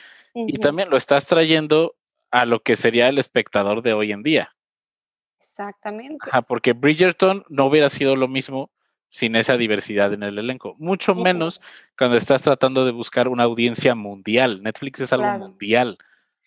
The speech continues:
Speaker 2: Y aparte, obviamente, a lo, lo, a los que más quieren enganchar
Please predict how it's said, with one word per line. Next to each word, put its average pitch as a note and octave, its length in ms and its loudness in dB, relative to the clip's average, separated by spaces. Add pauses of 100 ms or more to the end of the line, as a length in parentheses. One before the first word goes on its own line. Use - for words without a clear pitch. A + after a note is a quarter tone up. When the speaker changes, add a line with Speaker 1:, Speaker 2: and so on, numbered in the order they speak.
(260)
Speaker 2:
Y C4 100 0
aparte, C#4 680 -2 (480)
obviamente, F4 840 0 (120)
a A3+ 380 2
lo, A#3 380 0
lo, B3+ 160 2
a C4 80 2
los C4 160 0
que C4 140 0
más C4 240 -2
quieren D#4 560 -4 (640)
enganchar B3+ 840 0